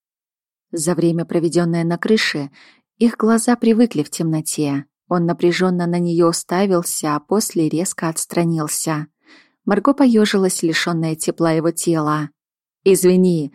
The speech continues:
я забыл, что ты еще совсем девчонка». «Мне восемнадцать, точно так же, как и тебе. С днем рождения, кстати».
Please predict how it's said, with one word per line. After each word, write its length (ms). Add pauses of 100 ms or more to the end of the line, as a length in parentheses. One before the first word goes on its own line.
(320)
я 140
забыл, 340
что 400
ты 180
еще 300
совсем 460
девчонка». 760 (840)
«Мне 340
восемнадцать, 960 (300)
точно 420
так 240
же, 120
как 200
и 40
тебе. 520 (220)
С 120
днем 160
рождения, 560
кстати». 720